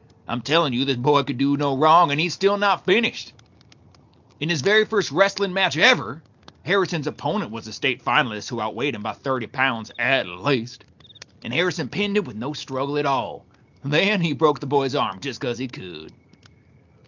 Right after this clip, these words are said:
To top the whole thing off, this ornery son bitch banged the sheriff's daughter right there in the sheriff's very own house.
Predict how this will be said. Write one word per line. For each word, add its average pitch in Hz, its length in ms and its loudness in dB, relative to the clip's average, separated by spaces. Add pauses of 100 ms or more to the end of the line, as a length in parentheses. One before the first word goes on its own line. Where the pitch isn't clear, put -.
(140)
To - 60 -20
top 135 220 2
the 98 100 -6
whole 147 180 2
thing 107 300 -6
off, 120 220 0
this 156 180 0
ornery 151 240 -2
son 151 280 2
bitch 147 200 0
banged 175 300 6
the 156 100 2
sheriff's 160 380 4
daughter 165 340 6
right 185 240 6
there 226 160 4
in 226 60 0
the 196 80 -2
sheriff's 226 320 0
very 226 260 6
own 233 160 4
house. 269 420 8